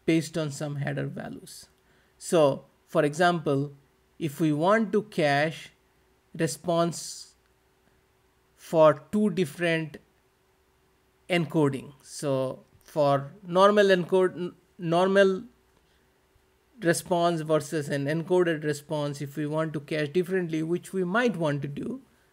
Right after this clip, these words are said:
because, you know, they are two different encoding, in which case we can achieve it through a particular code of where we can set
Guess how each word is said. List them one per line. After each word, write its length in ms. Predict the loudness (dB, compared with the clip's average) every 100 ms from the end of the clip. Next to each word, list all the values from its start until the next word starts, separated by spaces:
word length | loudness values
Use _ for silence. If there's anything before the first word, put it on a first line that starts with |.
| _ _ _
because, 440 | -6 2 4 4 2
you 80 |
know, 100 | -4
they 140 | -2 -2
are 60 |
two 260 | -2 -2 -2
different 360 | -2 -4 -8 -8
encoding, 640 | -10 -2 0 0 -2 -6 -16 _ _ _ _ _ _
in 220 | -2 2
which 260 | 4 4 0
case 380 | -2 0 -2 -4
we 160 | -4
can 220 | -4 -6
achieve 440 | -4 -6 -2 -2 -2
it 300 | -4 -6 -10
through 360 | -6 -4 -4 -12 _ _ _ _ _ _ _ _
a 80 | -8
particular 520 | 2 4 4 2 0
code 380 | 0 -2 0 2
of 200 | 0 0
where 220 | -2 -2
we 160 | 0 -4
can 260 | -4 -8 -8
set 440 | -2 2 2 0